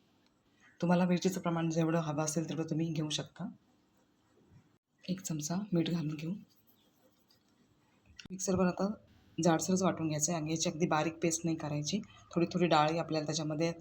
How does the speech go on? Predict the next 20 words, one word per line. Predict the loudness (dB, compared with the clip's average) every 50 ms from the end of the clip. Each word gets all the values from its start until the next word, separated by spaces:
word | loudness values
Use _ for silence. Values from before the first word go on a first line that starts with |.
| -14 -14
आपल्याला | -6 -2 -2 2
दाताखाली | 2 2 0 0 -4 -4 -4 -2 -2
आली | -2 -2 -2 -2
पाहिजे, | -2 -6 -6 -6 -6 -8 -10 -12 _ _ -20 -20 -20 _ _ _ _ -4 0
असं | 0 0 0 0
फार | -2 -2 0
काही | 0 0 0 2 0 -2 -6 -8 -14 -20 -16 0 2
बारीक | 4 4 4 2 -2
करायचं | -2 -2 -2 0 -2 -2 0 0
नाही | -2 -2 -2
आहे, | -4 -4 -2
जाडसरच | 0 0 0 0 0 -2 -2 -2
वाटून | -2 -4 -4 -6 -6
घ्यायचं | -4 -6 -6 -8 -10 -10
आहे. | -12 -18 -20 _ _ _ _ _ _ _ _ -4
हे | -4 -2
बघा, | -2 -4 -4 -6
आता | -8 -8 0 2
ही | 2 2 2 2
छान | 0 0 2 0